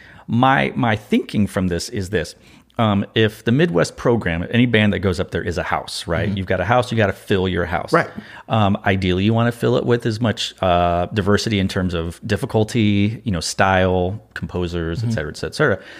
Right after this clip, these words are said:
Speaker 1: This rule basically says now you are required to have one room in your house that is specifically for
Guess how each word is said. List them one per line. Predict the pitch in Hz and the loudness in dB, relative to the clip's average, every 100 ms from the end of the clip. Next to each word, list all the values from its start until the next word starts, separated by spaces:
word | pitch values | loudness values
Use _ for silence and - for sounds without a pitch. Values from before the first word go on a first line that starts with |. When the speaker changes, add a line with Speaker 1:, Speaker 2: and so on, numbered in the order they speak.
| - | -4
Speaker 1:
This | 131 131 | 0 0
rule | 135 143 202 | 2 4 4
basically | 156 117 107 113 113 | 6 4 2 0 -2
says | 104 113 98 92 | -2 0 0 0
now | 98 90 - - | -2 -2 -6 -4
you | 117 | -2
are | 139 | 0
required | 143 113 107 | 0 2 2
to | 101 | 2
have | 95 92 87 - | 0 0 -2 -6
one | 98 98 127 | -2 0 2
room | 139 139 123 | 4 4 4
in | 98 | 2
your | 87 | 2
house | 82 80 - - _ _ - | -2 -6 -10 -16 _ _ 0
that | 92 | 0
is | 87 | 0
specifically | - - - 113 110 - 101 | -2 -4 -2 -2 -2 -2 -4
for | - 98 87 78 82 | -2 0 2 0 -4